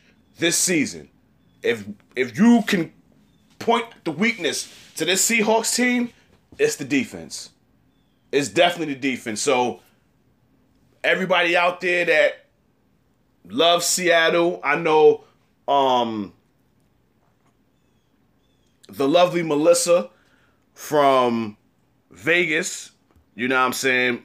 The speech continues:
female podcaster that I know very well. She loves her some Seattle Seahawks. She loves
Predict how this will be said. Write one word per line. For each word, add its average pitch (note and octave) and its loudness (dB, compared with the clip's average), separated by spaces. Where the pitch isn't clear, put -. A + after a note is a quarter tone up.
female D3+ 0
podcaster C#3+ 0
that B2 -2
I B2 2
know B2+ 0
very A#2+ 2
well. B2 0
She - -6
loves E3+ 2
her E3 2
some C#3 -6
Seattle C3+ 0
Seahawks. A2+ -6
She B2+ -8
loves C#3+ 4